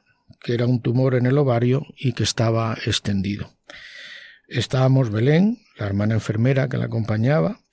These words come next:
y nosotros. Eh, desde luego fue un mazazo. Ella lo asumió serena, pero cuando salió el médico se le saltaron un, un par de lágrimas. Son las únicas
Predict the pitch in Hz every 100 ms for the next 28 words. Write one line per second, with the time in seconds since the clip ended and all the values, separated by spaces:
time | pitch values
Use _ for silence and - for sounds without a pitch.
0 | - - 117 110 117 98 - - - 120
1 | 117 123 113 107 113 120 131 143 - -
2 | _ - 131 120 113 113 131 120 - 160
3 | - - - - - - _ 139 131 139
4 | 135 135 - - 123 123 127 127 123 117
5 | 127 151 135 - - _ _ _ _ _
6 | - - _ _ - 135 127 127 131 127
7 | 131 131 135 139 147 143 143 143 147 -
8 | 135 123 131 120 135 135 135 117 127 127
9 | - 127 - 120 113 107 104 101 101 101
10 | - - 139 120 123 - 208 185 143 -
11 | 110